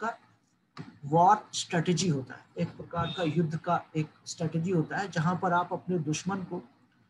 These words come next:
छुप कर मारते हैं, आप दुश्मन से आमने सामने नहीं लड़ते हैं। जैसे कि अभी नक्सल अटैक हुआ था, आपने देखा छत्तीसगढ़ में,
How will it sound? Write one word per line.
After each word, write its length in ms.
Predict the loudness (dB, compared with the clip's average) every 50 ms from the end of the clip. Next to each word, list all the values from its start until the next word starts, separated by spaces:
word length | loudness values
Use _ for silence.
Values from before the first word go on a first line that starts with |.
| _ _ _ -8
छुप 280 | -2 0 0 0 0 0 0
कर 140 | 2 4 4
मारते 340 | 2 2 0 -2 -6 -12
हैं, 140 | -16 -16 -16 -20 -20 -20 _ -20 _ _ _ _ _ -20 -20 -20 _ _ _ _ _ -20 -20 -20 -12 _ 4
आप 160 | 6 6 6
दुश्मन 420 | 6 4 4 4 4 2 2 2 2
से 220 | 2 0 -2 -2 2 4
आमने 380 | 6 6 6 6 6 6 4 4
सामने 380 | 4 4 4 4 4 2 0
नहीं 180 | 2 2 2 2
लड़ते 280 | 2 0 -2 -4 -10 -16
हैं। 100 | -20 -20 _ _ _ _ _ _ _ _ _ _ _ _ _ _ _ 0
जैसे 260 | 0 0 2 2 0
कि 180 | 0 0 -6 -4 2 4
अभी 360 | 4 6 6 6 4 4 2 0 -10 _ -4 0
नक्सल 440 | 2 2 2 2 2 2 2 4 4
अटैक 300 | 4 4 2 0 0 0 0
हुआ 160 | 2 2 2
था, 220 | 2 0 -2 -2 -2 -10 -20 _ -20 -20 _ _ _ _ _ _ _ _ _ _ -2
आपने 260 | 0 2 2 2 4
देखा 280 | 4 4 4 4 2 2
छत्तीसगढ़ 500 | 2 0 0 0 0 2 2 2 2 2
में, 200 | 0 0 -4